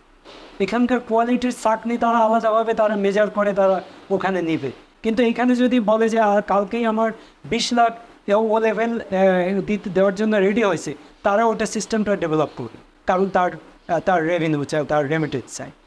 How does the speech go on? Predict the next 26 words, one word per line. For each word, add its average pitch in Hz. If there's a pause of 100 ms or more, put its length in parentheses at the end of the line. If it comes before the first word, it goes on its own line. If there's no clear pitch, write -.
(180)
এটা 202
তারা 202
করবে। 151
এবং 226 (340)
এই 247 (380)
স্টেট 254
মেশিনারি, 143 (120)
বাংলাদেশ 185
সরকার, 131 (480)
তাদেরও 233
এটার 226
মাধ্যমে 208
ব্যাপক 190
একটা, 185
আহ, -
রেভিনিউ 175
আর্নিংসের 175
সুযোগ 247
হবে। 123 (360)
সুতরাং 240
প্রত্যেকটা 269
জায়গা 160
দিয়ে 170
সে 202
আসলে 208 (580)
এই 180